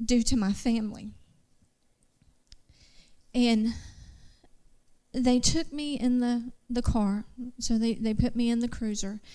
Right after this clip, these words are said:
and took me to the hospital. And some of this they don't know, but I was in the E R, and they, they kept a,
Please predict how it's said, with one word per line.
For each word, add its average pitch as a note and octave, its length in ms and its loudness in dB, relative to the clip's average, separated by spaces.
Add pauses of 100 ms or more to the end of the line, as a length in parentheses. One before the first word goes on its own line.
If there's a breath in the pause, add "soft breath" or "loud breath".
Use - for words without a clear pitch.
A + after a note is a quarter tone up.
(280 soft breath)
and A#3 140 0
took - 160 2
me A#3 100 -2
to A3+ 140 -2
the A3 80 0
hospital. A3 600 -4
And A3+ 200 -4 (200)
some C4+ 220 -2
of B3+ 60 2
this A3+ 180 0
they A3 140 0
don't G#3 220 -4
know, G#3 440 -2
but - 220 -2 (1120 loud breath)
I A#3 80 2
was A#3 220 4
in B3+ 120 2
the C4 160 -4
E C4 200 -2
R, G3 400 -2 (520 soft breath)
and G3+ 200 4
they, G#3+ 260 4
they A3 240 4 (160)
kept A3 240 2
a, G#3 300 0